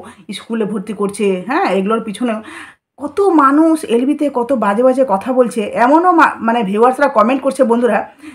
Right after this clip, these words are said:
যে এবার হয়তো মারিয়ার মা, বাবাকেও তুমি প্রেম করতে পারো, ভাই, মারিয়ার ভাইকেও প্রেম করতে পারো। এ বলছে, "হ্যাঁ, করবো তো, সবাইকে করবো।" ভাবতে পারছো কতটা বেহায়া, বেলজ্জি মেয়ে হলে এই ধরনের উত্তর দিতে পারে?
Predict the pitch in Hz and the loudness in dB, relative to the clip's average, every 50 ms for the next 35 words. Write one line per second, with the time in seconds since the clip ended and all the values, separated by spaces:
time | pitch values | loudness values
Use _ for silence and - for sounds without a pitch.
0 | - - 220 240 269 254 226 220 233 233 247 254 262 262 254 - 294 277 254 269 | -14 -8 0 4 6 6 6 6 4 6 6 4 4 2 0 2 4 4 4 4
1 | 277 277 - _ - 208 208 208 208 208 214 208 208 226 233 240 233 226 220 208 | 2 0 -12 _ -14 -12 -10 -8 -4 -2 -2 -2 -2 0 -2 -2 0 0 2 2
2 | 208 214 208 196 190 190 190 214 208 - 254 247 247 247 233 226 - 214 214 214 | 2 2 0 2 4 4 4 4 0 -2 -4 -6 -6 -6 -8 -8 -8 -6 -8 -6
3 | 190 202 196 - 208 196 190 185 185 175 190 208 202 196 190 196 196 196 202 208 | -8 -8 -8 -8 -4 -4 -2 -2 -2 -4 -6 -6 -6 -4 -2 -2 -2 -2 0 -2
4 | 208 202 190 190 190 190 190 196 196 233 233 233 233 214 208 196 196 196 - - | -2 -2 -2 0 0 0 0 2 2 0 0 0 0 -4 -6 -6 -6 -8 -8 -6
5 | 175 175 175 170 170 175 - _ _ _ _ _ _ _ _ _ _ _ _ _ | -6 -6 -6 -8 -10 -16 -18 _ _ _ _ _ _ _ _ _ _ _ _ _
6 | _ _ - 226 233 254 254 254 214 196 294 339 339 339 - 285 302 311 330 - | _ _ -4 0 0 0 0 -2 -4 -2 0 0 0 2 2 2 4 4 2 -2
7 | 233 214 - 226 220 254 277 294 269 277 254 - 214 196 165 175 170 175 - _ | -4 -6 -6 -4 -2 2 2 2 2 0 -4 -2 -2 -2 -2 -2 -6 -6 -8 _
8 | _ - 196 196 196 - 269 254 269 262 - 294 - - 202 196 233 - 233 185 | _ -14 -14 -12 -6 -6 -4 -4 -4 -6 -6 -8 -6 -6 -6 -6 -6 -8 -8 -8
9 | 165 165 202 208 202 196 190 202 208 196 170 165 190 190 202 202 196 180 180 208 | -4 -4 -4 -2 0 0 0 0 -2 -4 -2 -2 -2 -2 -2 -2 -4 -4 -4 -2
10 | 208 196 196 196 202 214 220 196 190 - - - - - - _ - - 214 196 | -2 -2 -2 -2 -2 -4 -4 -4 -4 -6 -6 -12 -20 -20 -20 _ -12 -8 -8 -6
11 | 196 208 214 214 220 202 - 196 190 - - 220 196 180 196 185 214 185 214 202 | -6 -6 -6 -6 -6 -6 -8 -10 -10 -6 -6 -6 -6 -6 -10 -10 -10 -8 -8 -8
12 | 208 247 | -10 -10